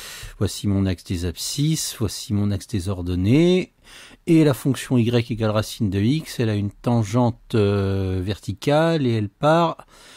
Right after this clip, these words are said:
comme ça. Voilà, euh, c'est la fonction qu'on avait considérée, et on avait considéré, on avait fait tourner, pivoter autour de l'axe des x, euh, l'aire sous la courbe comprise entre zéro et un.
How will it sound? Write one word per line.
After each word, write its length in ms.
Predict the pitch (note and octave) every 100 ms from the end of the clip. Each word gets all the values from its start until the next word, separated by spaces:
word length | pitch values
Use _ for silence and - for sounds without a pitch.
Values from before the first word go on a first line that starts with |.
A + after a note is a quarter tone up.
| - - _ -
comme 360 | D3 D3+ C#3+ -
ça. 220 | G#2 E2+ _ _ - - -
Voilà, 520 | F2 F2+ C#3 F3+ F3+ -
euh, 100 | B2
c'est 220 | A#2 D#3+
la 80 | C#3+
fonction 320 | - A2+ -
qu'on 140 | - A#2
avait 160 | A2+
considérée, 920 | A#2 G#2+ - G#2 G2 B2 F3 G3+ F#3 -
et 200 | E3 -
on 200 | D#3+ D#3+
avait 220 | C#3+ A#2+ B2
considéré, 680 | F3 D#3+ - C#3 C#3 D3 F#3
on 140 | C#3+
avait 180 | B2 A#2
fait 160 | -
tourner, 500 | C3 F#3 E3 F3 D3+
pivoter 460 | A#2+ - D3 D#3 D#3
autour 280 | B2 A#2 D#3
de 80 | C3
l'axe 280 | C3 -
des 240 | B2+ A2 C3
x, 300 | F3 - - - - - - -
euh, 480 | C3+ B2+ B2 A#2 A#2
l'aire 300 | B2 D3+ -
sous 160 | -
la 80 | C3
courbe 240 | B2 F3+ -
comprise 420 | C#3 - F3+ D3+
entre 240 | B2 D3
zéro 440 | B2 D3 D3+ F3 D3+
et 300 | C#3+ D3 - -
un. 220 | D#3+ C#3